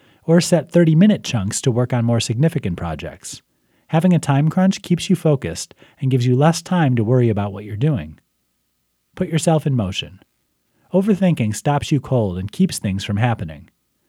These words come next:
If you find yourself stalling out completely, make a list of the next couple of steps. What's the next best thing?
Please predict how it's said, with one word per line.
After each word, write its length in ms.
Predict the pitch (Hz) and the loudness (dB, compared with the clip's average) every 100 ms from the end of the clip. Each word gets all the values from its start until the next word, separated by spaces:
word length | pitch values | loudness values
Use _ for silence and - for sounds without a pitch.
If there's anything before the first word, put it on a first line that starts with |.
| _ _ | _ _
If 140 | - 160 | -6 -4
you 80 | |
find 200 | 147 185 | 2 2
yourself 300 | 175 - 151 | 2 2 0
stalling 400 | - 160 151 143 | 0 0 2 2
out 160 | 135 131 | 0 0
completely, 560 | 113 110 180 107 95 - _ _ - | -2 -2 -2 -4 -10 -12 _ _ -2
make 160 | 165 | 0
a 60 | 196 | 2
list 280 | 147 135 - | 2 0 -2
of 120 | 113 | -2
the 80 | 117 | 0
next 260 | 139 - | 0 -2
couple 300 | - 98 104 | -8 -6 -4
of 80 | 113 | -4
steps. 540 | - 151 80 - - - _ _ _ - | -2 -2 -4 -10 -16 -18 _ _ _ -6
What's 220 | 165 - | -6 -2
the 120 | 185 | 2
next 240 | 170 165 - | 2 2 -2
best 300 | 170 160 - | -2 -2 -2
thing? 340 | 175 80 | -4 -4